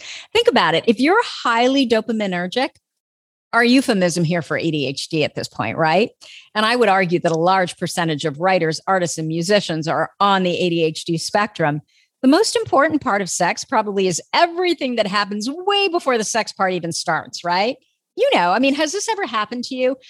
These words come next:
You're head over heels over someone, right? And then they reciprocate. And you're like, "Wait a minute, I'm no longer attracted anymore." You know,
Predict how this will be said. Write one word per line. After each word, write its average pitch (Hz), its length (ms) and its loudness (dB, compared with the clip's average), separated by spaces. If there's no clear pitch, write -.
You're 196 140 0
head - 340 -2
over 294 200 2
heels 147 600 -2
over 180 160 4
someone, 147 460 -2
right? 160 360 0
And 220 140 4
then 208 200 4
they 190 200 6
reciprocate. 269 840 -4
And 220 180 4
you're 202 180 4
like, 185 460 2
"Wait 277 180 2
a 262 60 2
minute, 180 380 0
I'm 240 180 0
no 202 140 -2
longer 165 340 -4
attracted - 480 -6
anymore." 135 580 -4
You 302 140 4
know, 220 320 2